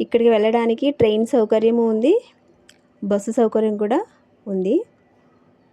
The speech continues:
ఇదిగోండి, మేమైతే ట్రైన్కి వచ్చాము, వచ్చి దిగి ఆటో మాట్లాడుకొని వెళ్తున్నాము. గుడి దగ్గరికి అయితే వచ్చేసాము.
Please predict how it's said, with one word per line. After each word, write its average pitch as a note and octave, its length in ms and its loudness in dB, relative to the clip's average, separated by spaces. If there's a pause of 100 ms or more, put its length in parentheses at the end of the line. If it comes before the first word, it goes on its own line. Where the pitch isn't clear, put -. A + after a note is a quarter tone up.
(1160)
ఇదిగోండి, G3+ 340 -2
మేమైతే G#3 340 -2
ట్రైన్కి A3 360 0
వచ్చాము, G3+ 400 -4 (440)
వచ్చి G3+ 200 -6 (100)
దిగి G#3+ 220 -2 (140)
ఆటో F#3+ 180 -4 (100)
మాట్లాడుకొని G3+ 480 -6
వెళ్తున్నాము. F3+ 480 -6 (640)
గుడి G3 260 -2
దగ్గరికి G3+ 340 -2
అయితే G3 140 0 (100)
వచ్చేసాము. F#3+ 520 -6